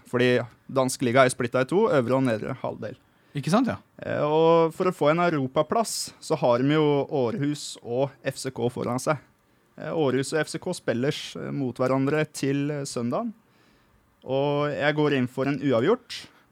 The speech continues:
Speaker 1: Det gir tre førtisyv i odds.
Speaker 2: Ja, den er sterk.
Speaker 1: Ja.
Speaker 2: Den er sterk.
Speaker 1: Ja. Og, eh, det er jo to, eh, kan man si, svært offensive lag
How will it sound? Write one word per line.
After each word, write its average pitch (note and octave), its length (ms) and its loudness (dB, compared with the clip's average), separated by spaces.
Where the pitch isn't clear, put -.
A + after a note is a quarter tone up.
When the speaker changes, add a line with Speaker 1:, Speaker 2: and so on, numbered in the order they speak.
Speaker 1:
Det C#3+ 140 0
gir C#3+ 380 0
tre D#3 480 -6
førtisyv F3 680 -4
i D3+ 160 4
odds. - 580 0
Speaker 2:
Ja, D3 60 -4
den E3 160 -2
er D3+ 60 -4
sterk. - 280 -10
Speaker 1:
Ja. B2+ 120 -2
Speaker 2:
Den D3 160 -6
er F3 60 -8
sterk. - 320 -18
Speaker 1:
Ja. - 120 -4
Og, C3+ 200 2
eh, C3 600 4
det - 80 -6
er B2+ 140 4
jo C#3 80 2
to, C3 340 -2
eh, B2 380 6
kan B2+ 80 -12
man A#2 40 -10
si, A#2+ 140 -4
svært A#2 280 -6
offensive A#2+ 440 -6
lag C#3+ 300 2